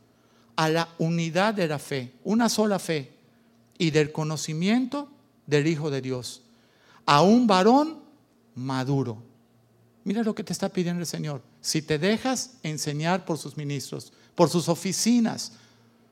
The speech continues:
espirituales, apóstol, maestro, profeta, evangelista,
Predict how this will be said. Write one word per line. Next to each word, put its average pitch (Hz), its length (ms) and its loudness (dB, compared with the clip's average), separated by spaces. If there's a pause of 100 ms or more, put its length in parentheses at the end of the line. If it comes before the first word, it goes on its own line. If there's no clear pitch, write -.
(120)
espirituales, 131 840 -6
apóstol, 196 600 -2
maestro, 170 480 -4
profeta, 196 460 -6
evangelista, 160 680 -8